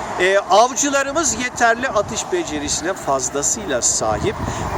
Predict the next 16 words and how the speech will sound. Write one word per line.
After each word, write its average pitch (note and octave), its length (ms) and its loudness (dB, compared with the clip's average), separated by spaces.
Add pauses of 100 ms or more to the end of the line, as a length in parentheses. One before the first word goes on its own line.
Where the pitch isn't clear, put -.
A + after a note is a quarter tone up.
(200)
Eee, E3 240 -2
özellikle B3 840 -2
domuz A3+ 320 -2
avcılarımız B2+ 800 -2
haliyle G#3+ 640 2 (320)
hareketli B3 720 0
hedef A3+ 320 -2
başarıları F#3+ 640 0
da B3 100 2
çok B3+ 280 -4
fazla, A3 540 2 (400)
çok - 220 -6
da G#3+ 120 -2
başarılı E3 480 -4
olacaktır. A#2 640 -4
Bakın, C#3+ 260 -2